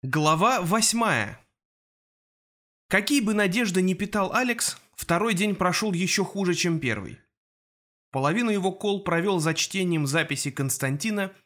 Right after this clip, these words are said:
выведенными столь аккуратно, что Колу стало ужасно стыдно за собственный почерк. «Если уж в тебя вселяется чья-то душа, —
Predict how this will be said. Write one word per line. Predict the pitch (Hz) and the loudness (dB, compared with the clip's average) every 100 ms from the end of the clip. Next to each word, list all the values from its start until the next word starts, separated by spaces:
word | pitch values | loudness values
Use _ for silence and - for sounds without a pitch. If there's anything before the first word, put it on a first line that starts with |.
| _ _ _ - | _ _ _ -4
выведенными | 147 202 170 151 156 | -2 0 0 0 0
столь | 151 - 190 175 | 0 0 0 0
аккуратно, | - 139 156 190 226 139 110 - _ _ - | 0 -2 -2 -2 -4 -4 -6 -8 _ _ -8
что | - 160 | -4 -4
Колу | 233 220 180 | -2 -2 0
стало | - 196 185 | 0 0 0
ужасно | 156 143 190 202 180 | 0 0 0 -2 -4
стыдно | 165 - 190 165 | -4 -4 -2 0
за | 147 156 | 0 -2
собственный | - 170 - 160 170 | -2 -4 -4 -2 -2
почерк. | 165 117 - - - _ _ _ _ _ _ _ | -2 -4 -6 -12 -18 _ _ _ _ _ _ _
«Если | 127 170 - | -4 -2 0
уж | 180 | -2
в | - | -2
тебя | - 165 165 | -2 0 0
вселяется | 165 170 175 160 147 151 | 0 0 2 0 -2 -2
чья-то | - 170 160 | 0 0 -2
душа, — | 151 156 214 220 214 | -2 -2 0 -2 -6